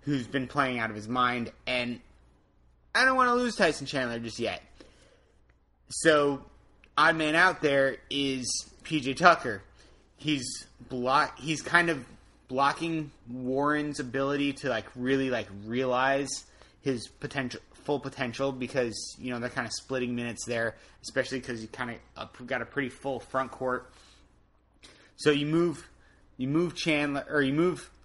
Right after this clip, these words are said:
Tucker. You're, you allow, uh, Bender can kinda fill in those minutes at the power forward spot or whatever you, you move him for. Maybe you move him for a lesser backup small forward and hopefully some type of pick.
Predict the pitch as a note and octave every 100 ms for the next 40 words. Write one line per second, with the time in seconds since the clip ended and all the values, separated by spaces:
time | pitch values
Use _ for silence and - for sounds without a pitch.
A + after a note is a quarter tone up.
0 | - E3 - C3 A#2+ A#2+ - - - _
1 | _ _ - C3 C#3 - C#3+ C#3 C3+ C3
2 | C3 B2+ A#2+ G2+ A#2+ A#2 G#2+ G#2 - _
3 | _ _ - _ G#2+ C#3+ D3+ D#3 D#3+ D3+
4 | C#3+ C#3 - C#3+ C#3+ C#3+ C#3+ B2 C3+ C3
5 | B2+ B2 A2+ - B2 B2+ - C3 B2+ A#2+
6 | - B2 - B2+ B2+ B2+ B2+ B2 A#2 -
7 | - - A#2 A#2+ D3+ D3+ C#3 - B2+ B2+
8 | B2 B2 B2+ C3+ C3 C3 B2 - - B2
9 | B2 B2 - A#2 A#2+ A2 A2 A#2 A#2 C3+
10 | B2+ A#2 - - _ _ _ _ - B2
11 | - C3+ - - B2 A2 - B2+ B2+ B2+
12 | C3 - A#2 A#2+ G#2+ G2+ C3+ B2+ - B2+
13 | B2+ A2+ C3 B2+ B2 A2+ G#2 - B2+ A#2